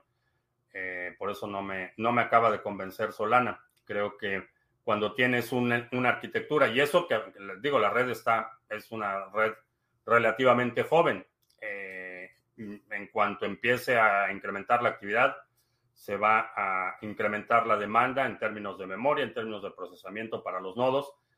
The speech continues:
Entonces, creo que cada vez menos personas van a po-, poder operar nodos validadores. Y cuando tienes un grupo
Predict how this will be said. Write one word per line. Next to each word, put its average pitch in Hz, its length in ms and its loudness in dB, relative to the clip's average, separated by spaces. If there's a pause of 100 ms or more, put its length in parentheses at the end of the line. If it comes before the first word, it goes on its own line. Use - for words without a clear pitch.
(120)
Entonces, 107 440 -6
creo 113 220 0
que 110 120 -12
cada 120 220 4
vez 117 240 0
menos 120 420 -2
personas 117 520 -4
van 107 160 -2
a 107 100 -8
po-, 101 200 -12 (140)
poder 101 300 -8 (320)
operar 101 400 -4
nodos 101 400 -8
validadores. 123 600 0
Y 110 60 -20
cuando 98 220 -10
tienes 110 260 -10
un 110 160 -10
grupo 110 500 -6